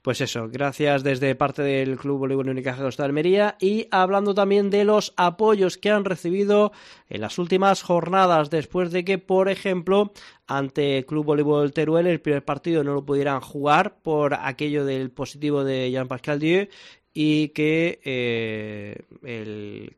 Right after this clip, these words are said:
conjunto, la federación, determinara que Club Voleibol Teruel era ganador de ese partido. Desde ese momento,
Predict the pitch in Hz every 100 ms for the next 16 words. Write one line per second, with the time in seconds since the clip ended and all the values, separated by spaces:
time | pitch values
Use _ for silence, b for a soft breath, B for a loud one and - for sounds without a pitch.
0 | _ - 123 - 156 - 147 135 - 131
1 | 123 151 160 175 B B B 117 123 127
2 | 131 139 143 139 139 135 143 - 147 135
3 | 131 131 127 127 127 135 131 123 127 123
4 | 127 127 123 - 123 123 123 117 113 131
5 | 147 170 175 208 226 196 190 220 208 220
6 | 226